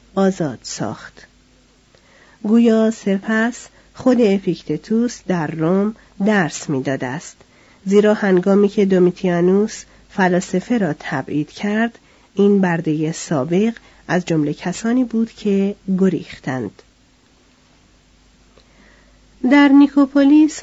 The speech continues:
متوطن شد و در آنجا درسهایش دانشجویانی از شهرهای مختلف را جلب کرد. یکی از این دانشجویان آریانوس از اهالی نیکومدیا بود که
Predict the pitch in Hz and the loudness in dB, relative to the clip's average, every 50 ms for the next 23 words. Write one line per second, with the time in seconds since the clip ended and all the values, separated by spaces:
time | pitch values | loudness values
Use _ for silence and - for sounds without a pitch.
0 | - 220 208 202 - 208 190 185 175 175 185 - - 208 170 143 156 - - - | -4 -2 -2 -2 -2 -2 -2 -2 -2 -2 -4 -4 -2 -2 -2 -2 -2 -4 -6 -8
1 | 135 131 - _ _ - _ _ - 175 175 180 175 175 170 160 151 - 160 160 | -8 -8 -10 _ _ -20 _ _ -6 -4 -2 -2 -2 -2 -4 -6 -6 -4 -2 -2
2 | 156 165 196 202 208 196 190 170 156 165 170 - - - 202 208 220 220 220 226 | -2 0 0 -2 -2 -2 -4 -6 -6 -6 -8 -10 -8 -6 -4 -2 -2 0 0 -2
3 | 233 - - - - _ - - _ _ - 185 196 190 190 185 185 185 190 - | -4 -6 -8 -14 -16 _ -20 -20 _ _ -2 2 2 4 4 4 2 0 -2 -6
4 | - - 208 202 196 233 262 277 277 277 269 - - 220 220 214 220 - - - | -6 -4 -4 -2 0 0 2 2 2 2 2 0 -2 -2 -4 -4 -4 -6 -6 -6
5 | 190 180 151 160 - - - 160 160 165 165 160 156 147 151 160 - - - - | -4 -4 -4 -6 -8 -8 -6 -6 -4 -2 -2 -2 -2 -2 -4 -6 -8 -12 -10 -8
6 | 139 131 143 170 196 - - - 220 214 214 226 226 _ _ _ _ _ _ 196 | -6 -4 -4 -6 -8 -10 -10 -8 -6 -4 -4 -6 -8 _ _ _ _ _ _ -4
7 | 180 196 190 165 - - 156 - _ - - - 151 117 - - _ _ _ _ | -2 0 0 0 -2 -6 -12 -16 _ -14 -10 -8 -8 -8 -10 -12 _ _ _ _
8 | _ _ _ _ _ _ _ _ _ _ _ _ _ _ - 226 220 - - 226 | _ _ _ _ _ _ _ _ _ _ _ _ _ _ -2 -2 -2 0 0 -2
9 | 208 202 196 190 190 202 208 202 185 185 175 165 160 160 160 - - - 180 156 | 0 0 0 0 0 2 2 2 0 0 -2 -2 -2 -4 -4 -6 -8 -6 -4 -2
10 | 160 175 190 202 220 240 247 - _ _ _ _ _ - 170 175 170 160 151 160 | -2 -2 -2 -2 -2 -4 -6 -8 _ _ _ _ _ -4 -2 -2 -2 -2 -2 -2
11 | 160 156 156 170 196 226 247 254 240 - - - - 180 185 185 185 185 185 185 | -2 0 0 2 2 2 0 -2 -4 -8 -12 -16 -8 -4 -2 -2 0 0 -2 -2
12 | 190 - - 175 - - 165 151 151 143 156 170 175 180 175 165 165 165 - - | -4 -6 -10 -10 -8 -6 -4 -4 -2 -2 -2 -2 0 0 2 0 0 -2 -4 -6
13 | - 170 151 147 147 147 160 147 156 175 196 202 - 240 240 240 233 - - 247 | -4 -4 -2 -2 -2 -4 -4 -4 -4 -2 -4 -4 -4 -4 -4 -4 -6 -6 -6 -4
14 | 240 240 247 | -2 -2 -4